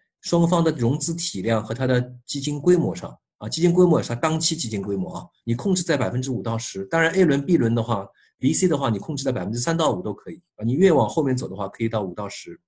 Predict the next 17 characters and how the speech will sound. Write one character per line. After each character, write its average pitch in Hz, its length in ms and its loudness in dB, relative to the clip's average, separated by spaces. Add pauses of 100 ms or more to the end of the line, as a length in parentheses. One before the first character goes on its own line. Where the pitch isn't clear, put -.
(160)
啊。 95 120 -18
就 123 120 -4
是， 117 200 -2
这 120 120 -4
是 120 140 -4
我 95 120 -2
第 147 140 -4
三 180 340 4
个 143 260 0 (220)
建 98 220 0
议， 92 80 0
怎 95 140 -6
么 117 80 2
选 87 180 -4
投 87 160 -10
资 87 160 -8
人。 - 180 -14